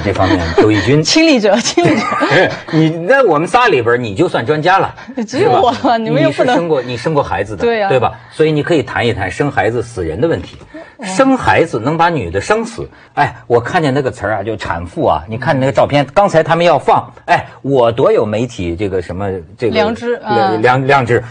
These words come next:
Speaker 1: 我说这种非常残酷的照片，就不要给观众看了。
Speaker 2: 对，那个世卫组织它有个统计，全世界每天都有八百到一千名产妇死亡。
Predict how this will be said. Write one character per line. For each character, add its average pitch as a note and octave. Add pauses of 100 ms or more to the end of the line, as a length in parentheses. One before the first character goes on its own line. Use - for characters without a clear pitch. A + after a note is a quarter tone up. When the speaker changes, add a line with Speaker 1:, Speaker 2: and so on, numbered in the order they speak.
(120)
Speaker 1:
我 A2+
说 A#2+
这 A#2
种 G#2+
非 B2
常 A2+
残 G#2+
酷 A2+
的 G2
照 F2+
片， F#2+
就 F#2
不 F#2+
要 A2
给 F#2+
观 G#2
众 A#2+
看 G2
了。 -
Speaker 2:
对， D4
那 G#3+
个 G3+
世 -
卫 A#3+
组 F#3
织 G3+
它 G#3+
有 G3
个 F#3
统 F3+
计， G3+
全 F#3+
世 C#4
界 A#3+
每 F3+
天 C#4
都 A#3
有 G3
八 G#3+
百 D#3+
到 G#3
一 A3
千 G#3+
名 G3+
产 G3+
妇 G3+
死 -
亡。 -